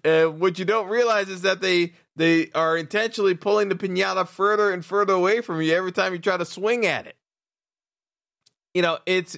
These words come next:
infuriating, but at the end of the day, you know, it's abundantly c-, becoming clear to Giants fans. And I know there are many that are saying it's too soon, it's too soon. It's not too soon.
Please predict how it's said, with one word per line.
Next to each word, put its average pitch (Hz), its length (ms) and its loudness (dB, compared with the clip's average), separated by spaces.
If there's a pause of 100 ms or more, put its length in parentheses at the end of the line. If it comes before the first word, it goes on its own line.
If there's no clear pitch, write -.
infuriating, 170 920 0
but 160 220 -2 (680)
at 202 220 -4
the 202 140 -4
end 254 200 -2
of 233 80 2
the 175 100 -4
day, 220 460 0 (280)
you 185 140 -2
know, 139 240 -2 (880)
it's 208 320 -2 (640)
abundantly 220 1040 -2
c-, 180 60 -18 (400)
becoming 202 420 -2
clear 190 320 0
to 175 120 -10
Giants 151 420 -2
fans. - 360 -8 (300)
And 156 160 -2
I 185 120 0
know 220 600 2
there 180 220 0
are 175 40 -2
many 185 360 0
that 165 120 0
are 165 140 2
saying 165 280 -2
it's 139 200 -6
too 190 240 -4
soon, 175 460 0
it's 131 180 -8
too 180 200 0
soon. 165 340 -2 (360)
It's 156 360 -4
not 180 320 -2
too 160 160 -4
soon. 110 380 -6